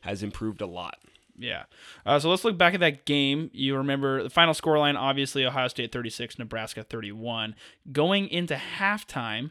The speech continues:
Speaker 2: uh, if you remember, Nebraska scored fifteen seconds left on the clock.
Speaker 1: It's an Adrian Martinez touchdown, I believe.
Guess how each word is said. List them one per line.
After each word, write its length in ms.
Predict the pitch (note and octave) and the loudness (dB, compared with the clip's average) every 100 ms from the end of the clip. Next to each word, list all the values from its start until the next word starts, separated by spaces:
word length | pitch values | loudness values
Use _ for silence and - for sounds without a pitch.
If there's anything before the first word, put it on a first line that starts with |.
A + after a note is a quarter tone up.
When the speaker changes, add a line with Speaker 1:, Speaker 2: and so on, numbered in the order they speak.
| _ - _ - | _ -20 _ -6
Speaker 2:
uh, 40 | |
if 180 | A2+ A#2+ | -4 0
you 80 | C#3 | 0
remember, 400 | C#3 D3 C#3 B2+ | 2 2 0 0
Nebraska 640 | B2 A#2+ B2+ C#3+ D#3+ D#3 | -2 -2 2 4 4 -2
scored 360 | - - C3 B2+ | -6 -2 -2 -2
fifteen 400 | D#3+ D#3 - D#3 | -6 -6 -4 -4
seconds 340 | D3+ C#3+ - | -4 -4 -6
left 240 | C3+ C#3 D#3 | -2 -2 -2
on 60 | |
the 80 | D3 | -8
clock. 360 | - B2+ A#2+ A#2+ | -4 -4 -4 -6
Speaker 1:
It's 120 | A#2+ | -8
an 80 | C#3 | -2
Adrian 280 | C#3 C3 B2 | 0 0 -4
Martinez 460 | A2+ B2+ A2 G2+ | -4 -4 -6 -8
touchdown, 320 | - G#2+ F2+ | -10 -10 -10
I 60 | F2+ | -10
believe. 360 | - G2+ F#2+ | -8 -8 -10